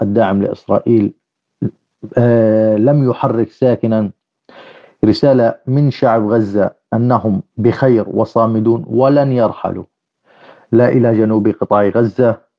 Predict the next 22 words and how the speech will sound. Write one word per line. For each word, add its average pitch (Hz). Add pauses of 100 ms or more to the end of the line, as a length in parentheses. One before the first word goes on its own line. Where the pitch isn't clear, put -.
(960)
سكان 120
شمال 107
قطاع 107
غزة، 104
لا 117
إلى 117
الجنوب، 113 (760)
ولا 120
أهل 123
غزة 110
سيرحلون 110
إلى 104
سيناء. 95 (100)
فلسطين 110
هي 98
فلسطين. 92 (1200)
آه، 123
سنرحل، 139 (840)
سنرحل 135 (420)
إلى 151 (340)
قرانا 123
ومدننا 117